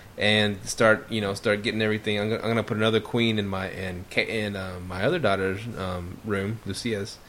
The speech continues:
and put, so I have already, already have a queen bed in here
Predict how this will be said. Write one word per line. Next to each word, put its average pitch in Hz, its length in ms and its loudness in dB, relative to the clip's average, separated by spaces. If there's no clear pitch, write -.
and 98 260 2
put, - 220 -10
so 110 120 4
I 107 40 6
have 117 140 10
already, 113 200 8
already 110 180 8
have 113 140 6
a 107 60 2
queen 113 320 2
bed 107 220 6
in 107 80 0
here 104 480 0